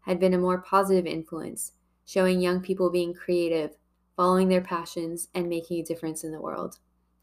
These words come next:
instead of giving influential programming for the exact opposite when young people's brains are still developing. What we watch on T V and in movies makes an impression on us and influences our behaviors,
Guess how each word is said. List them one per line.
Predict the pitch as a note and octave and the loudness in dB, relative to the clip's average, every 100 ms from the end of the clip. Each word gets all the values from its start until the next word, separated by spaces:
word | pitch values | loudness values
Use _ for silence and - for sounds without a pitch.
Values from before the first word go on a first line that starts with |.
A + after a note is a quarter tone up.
| _ | _
instead | G3 F#3+ G3 F#3 | 2 2 4 6
of | F#3+ | 6
giving | F#3+ F3+ F3+ | 4 4 2
influential | - F3+ F#3 F#3 F3+ F3+ | 0 -4 -2 -2 -2 -4
programming | F3 F3+ E3 E3 D#3+ D#3+ D#3+ - | -2 0 0 -2 -4 -4 -6 -8
for | - | -4
the | E3+ | -2
exact | E3 D#3+ E3+ D#3+ - - | -2 0 0 0 -6 -4
opposite | D#3 - D3 D3+ - _ _ _ _ _ | -4 -4 -6 -6 -8 _ _ _ _ _
when | F#3 F3+ | 2 4
young | E3+ F3 | 2 0
people's | F3+ F3+ F3 F3 | -2 0 0 2
brains | E3 D#3+ D#3 | -2 -2 -2
are | - E3 | -6 -8
still | - E3 | -4 -6
developing. | D#3+ D#3 D3+ - E3+ D#3+ E3+ _ _ - _ _ _ _ _ _ - | -4 -4 -4 -6 -8 -8 -14 _ _ -20 _ _ _ _ _ _ 2
What | G3 | 4
we | G#3+ | 6
watch | A3+ A3+ A3 | 8 8 8
on | G#3+ | 2
T | G3 G3 | 0 0
V | F3+ F3+ | 2 4
and | F3 | 4
in | E3+ | 2
movies | E3+ E3+ F3 E3+ - _ _ _ | 0 2 2 0 -4 _ _ _
makes | F3+ F3+ F#3 | 0 2 2
an | G3+ | 0
impression | F#3+ F3+ F3 F3 | 0 -2 -2 -4
on | E3+ E3 | -2 -2
us | D#3+ D#3+ - | -2 -4 -4
and | F3+ | -4
influences | E3+ - E3+ E3 E3+ E3 | -4 -6 -8 -4 -4 -2
our | D#3+ | -4
behaviors, | D#3 D#3+ D#3 F3 E3+ D#3 D#3+ - | -4 -6 0 0 0 -2 -4 -8